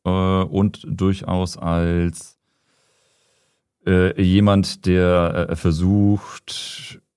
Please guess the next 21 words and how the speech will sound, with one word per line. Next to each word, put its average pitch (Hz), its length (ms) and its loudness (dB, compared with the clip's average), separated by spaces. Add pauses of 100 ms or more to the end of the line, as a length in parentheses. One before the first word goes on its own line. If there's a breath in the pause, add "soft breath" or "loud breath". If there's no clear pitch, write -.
(120)
größere 92 360 0
Konflikte 80 360 -4
zumindest 82 340 -4
zu 82 60 -8
vermeiden. 73 720 -2
Und 87 960 -2
das 90 320 -2
ist - 800 -6
mir, 95 840 0
oder 92 120 -6
das - 420 -6
mit 85 80 -2
dem 82 80 -2
Stress, 98 460 -4
das, - 400 -10 (640)
äh, 92 180 4
merke 95 240 2
ich 78 60 -6
selbst, - 800 -4
äh, 82 120 -2
auch 87 260 -2